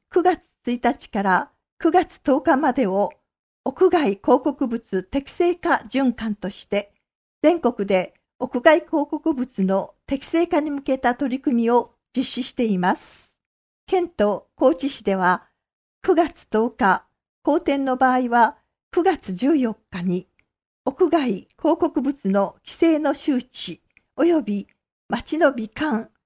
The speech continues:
景観の向上のため、電柱や信号機、道路標識、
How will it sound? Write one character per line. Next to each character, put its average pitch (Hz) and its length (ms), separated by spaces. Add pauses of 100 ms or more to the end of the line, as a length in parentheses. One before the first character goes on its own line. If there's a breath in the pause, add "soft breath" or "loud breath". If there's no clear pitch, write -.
(220)
景 339 180
観 349 280
の 302 120
向 277 220
上 247 160
の 240 160
た 202 160
め、 208 280 (540)
電 269 200
柱 262 280
や 240 260 (140)
信 330 200
号 277 200
機、 - 380 (420)
道 247 260
路 311 140
標 269 260
識、 - 520